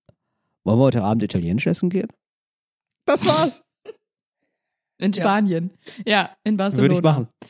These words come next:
Speaker 2: Ja, nee, das, da wär ich jetzt nicht so Fan von.
Speaker 1: Da wärst du nicht so,
Speaker 2: Naja,
Speaker 1: dafür,
Speaker 2: ihr könnt ja
Speaker 1: aber
Speaker 2: mal
Speaker 1: das
Speaker 2: gucken,
Speaker 1: andere,
Speaker 2: auf welchem Weg mein Wunsch zu ihm
Speaker 1: das
Speaker 2: führt.
Speaker 1: andere mit dem Klempner, ist das abgenommen von dir? Fändest du das witzig?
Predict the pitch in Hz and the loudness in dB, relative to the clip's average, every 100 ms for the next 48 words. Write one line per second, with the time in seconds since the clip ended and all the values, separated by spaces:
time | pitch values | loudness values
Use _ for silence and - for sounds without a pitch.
0 | - 214 214 226 247 240 220 190 220 - | -16 -6 0 2 2 2 2 0 -2 -4
1 | 208 208 208 208 202 - 190 175 - 143 | -2 0 0 -2 -2 -2 -4 -4 -6 -6
2 | 143 165 170 196 185 180 180 208 175 208 | 0 2 4 4 4 4 4 4 4 2
3 | 175 185 196 214 196 185 - 240 240 247 | 2 4 4 4 2 2 2 4 4 2
4 | 220 226 185 214 226 214 190 185 196 - | 2 -2 0 0 -2 -2 -2 0 -2 -4
5 | - 147 147 160 175 208 190 175 165 160 | -2 0 0 0 2 2 0 0 -4 0
6 | 160 170 - - 95 120 - 143 - 175 | 0 0 -2 -6 -6 -8 -6 -4 -2 -2
7 | - 170 185 147 117 104 104 101 101 - | 0 -2 0 0 0 -2 -4 -2 -2 0
8 | 156 180 160 156 160 - - 98 | 0 0 0 0 -2 -2 -8 -10